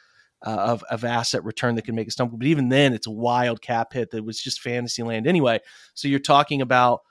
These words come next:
again, if the Browns were all in on, and I'm not saying they're not, but I think they have a price point in mind of belief with Denzel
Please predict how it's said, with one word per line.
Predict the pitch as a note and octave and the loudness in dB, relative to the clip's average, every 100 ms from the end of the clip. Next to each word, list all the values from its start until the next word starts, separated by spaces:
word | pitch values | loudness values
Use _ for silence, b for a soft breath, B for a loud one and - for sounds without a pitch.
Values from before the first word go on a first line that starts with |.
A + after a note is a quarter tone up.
| _ _ _ _ _ _ _ | _ _ _ _ _ _ _
again, | B2+ C3 D#3+ C#3 | -4 4 4 4
if | C3+ C3+ | 0 -2
the | B2+ | -4
Browns | - A#2+ C3+ D3 E3+ D#3+ | -4 0 4 6 4 2
were | C#3 C3+ - - | -2 -4 -4 2
all | C#3+ C#3+ C#3 | 8 8 8
in | E3 G3 | 6 6
on, | D3 - | 4 2
and | C3+ | 2
I'm | D3 | 4
not | F#3+ G3+ | 4 4
saying | G3+ G3 | 2 0
they're | E3 D3+ | 2 2
not, | C3 C#3+ G3+ D#3+ A2+ - | 2 4 4 4 2 2
but | |
I | C3+ | 0
think | C#3 F3 E3+ | 2 0 2
they | E3 | 2
have | D3+ C3+ | 4 2
a | B2+ | 0
price | - D#3+ F#3 - | 0 2 2 0
point | - C#3 B2+ | -2 -2 -2
in | B2 A#2+ | -2 -2
mind | A#2+ C#3 E3+ C3 | 0 2 2 0
of | A2+ A2+ | -4 -6
belief | A#2 B2 G3 A3 | -4 -2 -2 -2
with | B2+ - | -4 -4
Denzel | A#2+ A2+ A2 A2+ G#2+ A2+ | -6 -4 -2 0 2 2